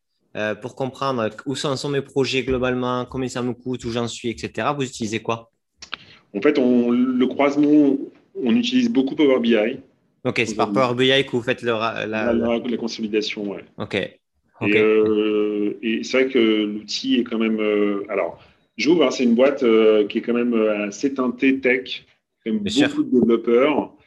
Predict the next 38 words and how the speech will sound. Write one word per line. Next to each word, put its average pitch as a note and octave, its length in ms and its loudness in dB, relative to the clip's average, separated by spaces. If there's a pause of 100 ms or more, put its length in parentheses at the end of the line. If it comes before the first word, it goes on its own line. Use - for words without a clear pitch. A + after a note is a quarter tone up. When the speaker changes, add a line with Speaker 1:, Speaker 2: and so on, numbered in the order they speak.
(340)
Speaker 2:
Et A2 80 2
même C#3+ 280 4
les D3 100 4
personnes C#3 300 -2
qui D3+ 120 -8
travaillent, C3+ 580 0
euh, B2 140 4
sur B2 240 -2
les B2 120 2
process B2 340 -6
industriels, C3 640 0
ils B2+ 80 -2
ont A#2+ 60 -4
souvent C#3 420 0
un C#3 40 -2
passé C#3 420 0
un C3 120 2
peu, C3+ 360 2
euh, - 100 -2 (500)
soit, - 280 -2
soit - 180 0
d'ingénieur C3+ 420 4
méthode, C3+ 500 4
soit, C3+ 100 0
mais A#2+ 80 2
il A#2 40 4
y A#2 40 4
a A#2 40 2
quand C#3 120 -2
même C3 160 0
une, B2+ 140 -8
une, B2 140 0
une A#2 260 0
vraie C3+ 280 2
appétence, C3+ 460 0
en A#2+ 80 -10
fait, C3 160 -6
à, A2 320 2